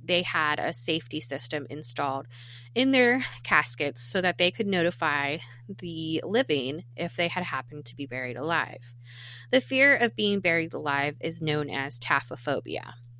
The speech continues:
and it is not well known where it actually stems from. Some people think that it hit its peak in the Victorian age, while others argue that it didn't actually hit its peak until around nineteen fifty.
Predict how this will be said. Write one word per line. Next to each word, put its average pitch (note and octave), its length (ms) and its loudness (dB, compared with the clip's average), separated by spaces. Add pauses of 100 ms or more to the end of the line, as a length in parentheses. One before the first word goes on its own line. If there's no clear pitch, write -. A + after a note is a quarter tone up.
(160)
and G#3 100 0
it A#3 80 4
is A3+ 160 -4
not B3 260 4
well E3+ 280 6
known D#3 440 0
where D#3 260 0
it D#3 100 -2
actually D3 420 0
stems C#3+ 460 -4
from. G3 360 -2 (460)
Some D#4 240 0
people F4 240 6
think G#3+ 240 2
that F#3 140 6
it - 120 0
hit E3+ 140 -2
its - 180 0
peak - 280 -4
in F3 80 -2
the D#3 80 0
Victorian D#3 680 -2
age, D3 480 -4
while E3+ 200 4
others G3 400 4
argue D#3+ 500 0 (300)
that F3 120 6
it E3 100 6
didn't A3 220 6
actually F3+ 320 2
hit E3 160 0
its - 160 -4
peak - 260 -6
until D#3+ 260 -2
around C#3+ 260 -2
nineteen D3 400 -6
fifty. - 560 -12